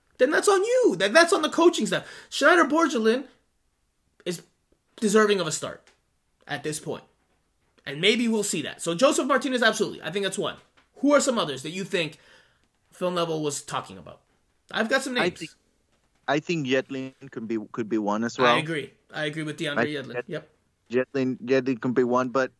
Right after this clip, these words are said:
Speaker 2: then again, Harvey, is he ready to start, really?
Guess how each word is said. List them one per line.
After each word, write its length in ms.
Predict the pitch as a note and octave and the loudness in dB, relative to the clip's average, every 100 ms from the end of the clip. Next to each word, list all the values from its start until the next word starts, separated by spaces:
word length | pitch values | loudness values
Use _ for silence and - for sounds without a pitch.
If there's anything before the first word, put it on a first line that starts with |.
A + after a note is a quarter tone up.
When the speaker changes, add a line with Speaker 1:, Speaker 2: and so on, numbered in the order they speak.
| _ | _
Speaker 2:
then 280 | A2 A2+ A2+ | -8 -6 -4
again, 420 | A#2 G#3 G#3 F#2+ _ _ _ _ _ _ _ _ _ _ _ _ | -2 0 0 -4 _ _ _ _ _ _ _ _ _ _ _ _
Harvey, 640 | - C3+ F3 E3 C3 C3+ - | -4 0 0 0 -4 -6 -8
is 220 | A#2 - | -14 -10
he 140 | B2 | -8
ready 340 | A2 A2 A2 A2 | -2 -2 -2 -4
to 100 | G#2 | -6
start, 480 | - A#3 A#3 - | 0 0 2 -2
really? 320 | G2 F2+ - | -12 -14 -16